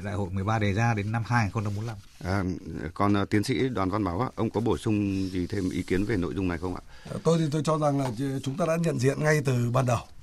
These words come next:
Speaker 3: Thì chúng ta đã nói rằng năm hai không hai hai là những năm mà, là năm mà chúng ta đã có nhiều đột phá. Ờ, cũng tạo ra nhiều dấu ấn, tạo được niềm tin của nhân dân đối với Đảng. Và ngay kể cả trong đội ngũ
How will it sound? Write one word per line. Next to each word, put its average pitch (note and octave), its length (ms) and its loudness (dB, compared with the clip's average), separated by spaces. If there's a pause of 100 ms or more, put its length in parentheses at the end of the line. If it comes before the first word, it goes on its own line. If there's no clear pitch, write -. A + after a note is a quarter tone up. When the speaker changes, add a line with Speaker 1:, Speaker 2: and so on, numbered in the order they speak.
(360)
Speaker 3:
Thì - 80 -6
chúng B2+ 140 -2
ta D3+ 100 4
đã D3 100 4
nói C3+ 240 2
rằng D3+ 140 0
năm C#3+ 180 2
hai D3 100 2
không C#3+ 160 0
hai D3 140 2
hai C#3+ 180 2
là B2 80 0
những B2+ 240 0
năm C#3 260 0 (460)
mà, C3 200 2
là C3 160 6
năm C#3+ 340 6
mà A#2 140 0
chúng C3 180 -2
ta D#3 120 2
đã C#3+ 100 2
có C3 160 0
nhiều D3 180 2
đột A#2 140 -2
phá. A2+ 160 -4 (720)
Ờ, A#2+ 200 -2
cũng G#3+ 200 2
tạo F3 220 10
ra D#3 60 4
nhiều C3 340 2
dấu B2+ 140 -2
ấn, C3+ 160 -2 (420)
tạo D#3 200 6
được D3 140 4
niềm C3+ 180 4
tin D#3+ 280 2
của A#2 140 -4
nhân C3 160 0
dân D3+ 140 2
đối D3 100 -2
với E3+ 80 0
Đảng. A2 240 -4 (600)
Và B2+ 160 4
ngay G#3+ 340 8
kể D#3+ 140 8
cả A2 140 -2
trong D#3+ 180 -2
đội D#3 140 -4
ngũ E3 300 -6